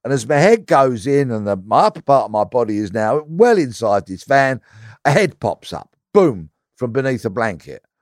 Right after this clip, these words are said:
Right? Okay, it takes me by surprise, as, as you can probably imagine.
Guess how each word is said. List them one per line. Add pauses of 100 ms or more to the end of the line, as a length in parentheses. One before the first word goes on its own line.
(680)
Right? (220)
Okay, (160)
it
takes
me
by
surprise, (260)
as,
as
you
can
probably
imagine.